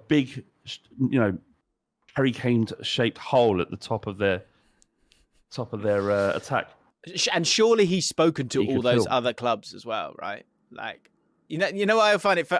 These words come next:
Speaker 2: funny where people are thinking just, "Well, he's just sitting at home waiting, <laughs> waiting for the phone call." 'Cause, well, I don't wanna, you know, I don't wanna have these conversa-, uh, having conversations with everyone all the time. Um, other things that will ha-, inevitably happen this season.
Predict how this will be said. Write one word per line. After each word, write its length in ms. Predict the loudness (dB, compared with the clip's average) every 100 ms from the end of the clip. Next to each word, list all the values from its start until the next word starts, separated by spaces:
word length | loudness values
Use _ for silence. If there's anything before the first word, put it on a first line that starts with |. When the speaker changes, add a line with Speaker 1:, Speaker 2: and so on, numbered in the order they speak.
| 0
Speaker 2:
funny 200 | -2 0
where 100 | -2
people 240 | -2 -4
are 80 | -4
thinking 320 | -6 -6 -6
just, 220 | -10 -12 -16 -20 _ -10
"Well, 180 | -6
he's 140 | -4 -6
just 180 | -10 -8
sitting 200 | -6 -6
at 80 |
home 340 | -6 -6 -6 -6
waiting, 360 | -6 -8 -12 -14 _ -12
<laughs> 220 | -4 2
waiting 200 | 4 4
for 100 | 0
the 80 | 0
phone 260 | 0 0
call." 280 | -2 -4 -4
'Cause, 140 | -10 -4
well, 260 | 0 2
I 120 | 2 0
don't 160 | -2
wanna, 180 | -4 -8 -10 -16 -6
you 80 |
know, 100 | -2
I 40 | 0
don't 100 | 0
wanna 140 | 0
have 100 | -4 -2
these 180 | -6 -4
conversa-, 360 | -8 -8 -10 -14 _
uh, 180 | -12 -6
having 180 | -4 -2
conversations 420 | -4 -4 -4 -4
with 140 | -4 -2
everyone 400 | -2 -2 -6 -8
all 280 | -6 -4 -6
the 100 | -8
time. 320 | -12 -14 -14 -18 _ _ _ _ _ _ _ _ -20 -18
Um, 300 | -4 -2 -2 -2
other 160 | 0
things 200 | 0 0
that 100 | 0
will 160 | 0 -2
ha-, 120 | -4
inevitably 460 | -2 -2 -2 -4 -4
happen 240 | -4 -6
this 100 | -8
season. 400 | -2 0 0 -4